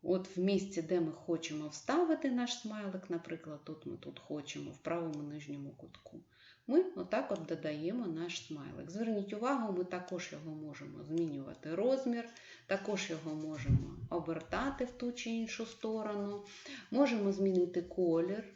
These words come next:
Дивіться, у вкладці «Формат», от заливка фігури, і, наприклад, зробити його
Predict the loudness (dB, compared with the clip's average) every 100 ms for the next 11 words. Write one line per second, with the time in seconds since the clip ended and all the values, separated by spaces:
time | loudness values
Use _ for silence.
0 | _ _ -8 -4 -4 -2 0 0 -2 -4
1 | -2 -4 -6 -4 -4 -2 -2 -4 -6 -8
2 | -2 -2 0 -2 -4 -6 -6 -6 -6 -6
3 | -4 -4 -4 -6 -18 -18 -20 -14 2 8
4 | 8 8 2 0 -2 0 0 0 -4 -4
5 | -2 -4 -2 -6 -6 -8 -2 -2 0 0
6 | -2